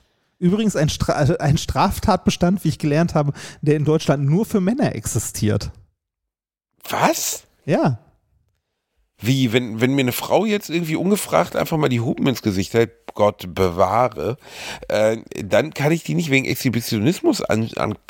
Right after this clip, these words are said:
Speaker 2: an, an, an, an, äh, klagen oder was?
Speaker 1: Nee, ich glaub, ich glaube nicht. Ich glaube, das ist tatsächlich ein Tr-, Straftatbestand, der nur für Männer existiert.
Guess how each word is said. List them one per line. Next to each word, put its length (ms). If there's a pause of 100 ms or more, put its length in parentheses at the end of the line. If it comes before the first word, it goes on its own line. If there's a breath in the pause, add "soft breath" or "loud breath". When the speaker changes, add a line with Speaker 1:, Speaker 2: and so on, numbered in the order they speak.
Speaker 2:
an, 200
an, 260
an, 420
an, 420
äh, 240
klagen 500
oder 180
was? 260 (640)
Speaker 1:
Nee, 140
ich 200
glaub, 260
ich 120
glaube 260
nicht. 280
Ich 140
glaube, 220
das 160
ist 140
tatsächlich 480 (120)
ein 200
Tr-, 260
Straftatbestand, 960
der 80
nur 260
für 140
Männer 280
existiert. 680